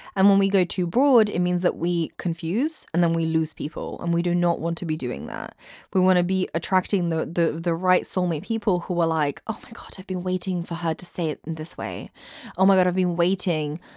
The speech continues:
for this type of, for this message in this way." And that is where the great offer messaging lies. Because again, like, I really fundamentally believe that the people who are in my audience, the people who are like you, who are listening, are really good at what they do and they have real value to give to the world.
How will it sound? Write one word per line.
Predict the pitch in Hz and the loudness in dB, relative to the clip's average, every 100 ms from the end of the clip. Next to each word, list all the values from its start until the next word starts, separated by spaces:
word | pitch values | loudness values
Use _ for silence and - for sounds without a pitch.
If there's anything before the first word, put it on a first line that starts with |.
| _ | _
for | - 180 | 0 0
this | 165 185 170 - | 4 4 2 -2
type | - 165 165 170 | -2 0 0 -2
of, | - _ - | -6 _ -12
for | - 185 | -4 4
this | 214 214 196 | 4 6 2
message | 190 - 123 175 | 2 0 -2 -2
in | 170 | 0
this | 175 165 - | 0 -2 -2
way." | 160 156 196 269 302 - - - - - | -2 0 0 0 -4 -12 -20 -20 -4 2
And | 190 175 175 | 4 2 4
that | 180 185 175 | 6 6 4
is | 160 | 0
where | 170 160 | 0 0
the | 160 | -2
great | 156 170 165 160 - | -4 -2 2 2 0
offer | 156 160 | -2 -2
messaging | 156 - 185 147 | -4 -4 -6 -2
lies. | 156 - - | -2 -2 -4
Because | 240 277 | 0 0
again, | 254 277 277 185 | 0 2 2 2
like, | 180 | 0
I | 180 | 0
really | 208 226 254 220 208 _ | 0 2 0 0 -4 _
fundamentally | 240 240 220 208 208 180 | 2 4 4 2 2 -2
believe | 170 180 233 185 156 170 | -2 0 0 0 -2 2
that | 175 165 - - - - _ 196 | 4 4 0 -12 -20 -20 _ -2
the | 196 | 2
people | 240 240 269 | 2 2 4
who | 247 | 4
are | 190 185 | 6 4
in | 175 | 2
my | 160 | 0
audience, | 156 233 214 143 120 170 - | 2 2 2 0 -2 -6 -8
the | |
people | 185 202 214 | -6 -2 0
who | 190 185 | 2 2
are | 165 | 4
like | 151 151 - | 2 0 -2
you, | 285 277 | 0 2
who | - 180 | 0 2
are | 165 | 2
listening, | 226 - 175 104 101 - | 0 -2 -4 -2 -6 -4
are | 180 | -4
really | 190 214 233 214 | 0 0 2 2
good | 202 180 | 2 0
at | 165 | 0
what | 165 | 0
they | 156 | -2
do | 156 156 170 240 | 0 0 2 2
and | 208 | 2
they | |
have | 170 175 170 170 | 2 0 0 0
real | 190 185 170 | 2 4 4
value | 165 160 180 151 101 123 | 6 6 4 -2 -4 -6
to | - 175 | -4 -4
give | 175 156 | -2 -2
to | 170 | -2
the | 160 | -2
world. | 160 117 69 - | 2 2 0 -8